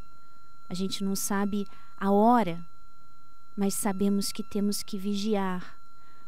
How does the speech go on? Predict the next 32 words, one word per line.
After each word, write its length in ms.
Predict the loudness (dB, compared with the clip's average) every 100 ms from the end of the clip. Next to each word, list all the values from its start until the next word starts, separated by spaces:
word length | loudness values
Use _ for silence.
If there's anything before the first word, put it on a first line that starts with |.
| -2
Por 120 | 0 0
isso 240 | 0 -2
que 80 | -2
temos 260 | 0 2
batido 440 | 2 0 -2 -4 -4 -2
tanto 560 | 0 0 0 -2 -2 -4 -2
nessa 320 | -2 0 -2 -4 0
tecla, 640 | 2 2 0 -2 -4 -4 -4 -6 -6 -2
nas 120 | 0
reuniões 600 | 2 2 2 2 2 2
na 100 | -2
igreja, 680 | -2 -2 0 0 0 -2 -2
nos 200 | -2 -2
programas 540 | -2 -2 0 -2 -2
de 160 | -4 -4
rádio. 760 | -4 -4 -2 -2 -2 -2 -4 -4 -6 -6 -4
Você 280 | -2 0 0
vê 200 | 0 0
que 140 | -2
temos 460 | -2 0 2 0 -2
falado 360 | 0 0 0
bastante 640 | -2 -4 -4 -2 0 0 -2
disso 320 | -4 -4 -4
pra 140 | -4
que 140 | -4 -6
você 260 | -4 -4
venha 240 | -2 -2 -2
cuidar 400 | -4 -4 -4 -4
da 100 | -4
sua 220 | -4 -4
salvação, 720 | -4 -4 -4 -4 -2 -2 -2 -2 -6 -6 -6 -4 -4
que, 300 | 0 0